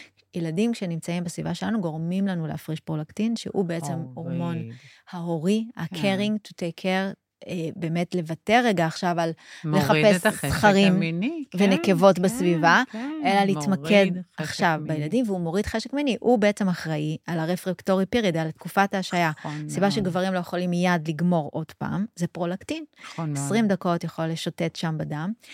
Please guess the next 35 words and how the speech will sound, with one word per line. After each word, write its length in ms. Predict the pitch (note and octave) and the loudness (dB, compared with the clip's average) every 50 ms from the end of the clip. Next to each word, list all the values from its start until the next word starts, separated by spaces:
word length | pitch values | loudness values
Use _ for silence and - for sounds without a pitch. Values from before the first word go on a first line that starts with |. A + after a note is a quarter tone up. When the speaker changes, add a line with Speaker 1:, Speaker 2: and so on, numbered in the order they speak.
| - - - | -18 -18 -10
Speaker 1:
יכול 100 | - - | -2 -2
לש-, 120 | G#3+ G3+ - - | -2 -2 0 0
הוא, 80 | G3 F3 | 0 0
הוא 180 | E3+ E3+ E3 E3+ - - | 0 0 -2 -2 -2 -2
נמצא 300 | F3+ E3+ E3 - F#3 F#3+ | -2 0 2 2 4 4
בדם 240 | G3+ F#3 G3 F#3+ | 4 4 4 2
הרבה, 200 | F#3 E3 D#3+ E3 | 0 0 2 2
יכול 380 | F#3+ F3+ D#3 D#3 - - - E3+ | 2 2 2 0 -4 -4 -4 -2
להיות 180 | E3 E3 E3 - | -2 -2 -4 -6
Speaker 2:
כן. 140 | - - D#3 | -6 -4 -4
Speaker 1:
ממש 220 | C#3+ C#3 C#3+ C#3+ - - | -2 -2 -2 -4 -6 -8
הרבה 360 | - E3 - - - E3+ F3 | -8 -10 -8 -6 -6 -4 -2
Speaker 2:
תלוי 140 | E3+ F#3 F3 | 0 0 0
Speaker 1:
זמן. 80 | F3+ D#3+ | 0 0
Speaker 2:
באיזה 220 | E3+ E3+ D#3+ D#3 | -2 -2 -4 -6
גיל 200 | C#3+ C#3 C#3+ C#3 | -6 -8 -10 -10
הם, 120 | C#3 C#3 C3+ C3+ _ _ _ - | -10 -10 -12 -14 _ _ _ -10
גם, 180 | D#3 D3 C#3+ C#3+ C#3+ C#3 C#3 _ - | -8 -8 -8 -10 -12 -14 -18 _ -14
אני 100 | D#3+ C#3+ | -8 -2
Speaker 1:
כן. 120 | D3 F#3 | -2 0
Speaker 2:
אגיד. 180 | E3+ D#3+ F3 C3+ B2 _ _ - - - - - - - - | 0 -2 -4 -8 -12 _ _ -20 -20 -20 -20 -20 -20 -14 -8
Speaker 1:
אבל 220 | - E3 F3+ E3+ E3 - | -4 0 0 2 2 4
הוא 160 | - B3 B3 | 4 6 6
בעצם 300 | A#3 A3 G3+ - A3 G3+ | 6 4 4 2 0 0
גורם 260 | F3 E3+ D#3+ F3 F3 | 0 0 0 0 0
להשעיה. 520 | F3+ E3+ E3 E3 - D#3 D3 D3 C3 B2 G#2 | 0 0 -2 -2 -4 -4 -4 -4 -4 -4 -6
אז 140 | - - - | -8 -10 -10
כשאנחנו 440 | - - D#3+ D3 F3+ A3 - - B3+ | -8 -6 -4 -2 -2 -2 -2 -2 -2
עם 80 | A#3+ | 0
ילדים 320 | G3+ F3 E3+ E3 F3 F#3+ F#3+ | 0 0 -2 -2 -2 -2 -4
קטנים, 400 | - - E3 D#3+ D#3 D#3 D#3+ E3+ - _ _ - - | -2 -4 -4 -2 -2 -2 -4 -4 -8 _ _ -8 -4
אנחנו 440 | F3 F3 E3 - F3 E3+ D#3+ D#3+ F#3 F3+ - | -4 -4 -2 -2 -4 -4 -4 -6 -8 -10 -6
high 40 | - G3+ G#3 G#3+ G#3+ G#3+ | 0 2 2 4 4 2
on 260 | G3+ G3+ F#3+ F#3 - - | 0 -2 -4 -4 -6 -2
prolactin 500 | E3 E3+ E3+ E3 D#3 - - D3+ D#3+ D#3 | 0 2 2 0 0 -2 -4 -4 -4 -4